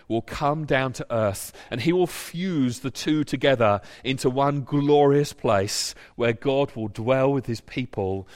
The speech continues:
forever and ever and ever. The Lord shouts from his throne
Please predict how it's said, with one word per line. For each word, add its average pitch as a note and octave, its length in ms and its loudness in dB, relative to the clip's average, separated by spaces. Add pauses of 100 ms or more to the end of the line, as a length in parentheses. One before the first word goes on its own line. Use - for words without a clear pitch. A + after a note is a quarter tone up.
forever C3+ 800 -4 (340)
and G#2 240 -6 (120)
ever A#2 520 -2 (440)
and G#2+ 260 -6
ever. F#2+ 480 -4 (160)
The A#2+ 100 0
Lord D#3 380 6 (240)
shouts D#3+ 640 0
from D3+ 160 -4
his C#3 180 -2
throne A2 560 2